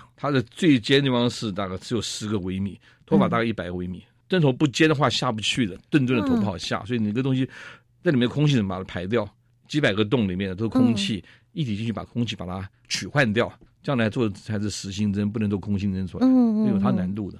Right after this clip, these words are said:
Speaker 1: 哎。
Speaker 2: 那柳博士，这样的一个微针贴片在使用上呢，也跟听众朋友介绍一下。
Speaker 1: 好，通常我们建议是，如果说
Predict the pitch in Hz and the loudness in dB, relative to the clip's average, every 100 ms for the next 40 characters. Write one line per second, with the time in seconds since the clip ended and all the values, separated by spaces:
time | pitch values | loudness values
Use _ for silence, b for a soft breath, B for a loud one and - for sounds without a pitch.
0 | - 95 - - 330 226 175 190 - 202 | -14 -16 -16 -4 2 4 4 0 0 0
1 | - 330 254 175 156 165 170 - 170 170 | 0 2 4 2 0 0 0 2 0 2
2 | 208 208 - 190 208 170 190 170 - 151 | 2 2 0 0 2 2 2 0 0 0
3 | 165 202 - 196 165 156 156 b _ 185 | 4 4 4 2 2 2 -2 b _ -2
4 | 170 202 202 196 170 175 147 180 160 160 | 4 4 6 4 2 -2 -2 -2 -2 -4
5 | 143 135 - _ - 95 b b b b | -4 -8 -12 _ -12 -12 b b b b
6 | - 214 127 120 120 190 160 135 107 113 | 0 4 6 6 6 6 6 4 2 0
7 | 120 104 107 107 | 2 2 2 0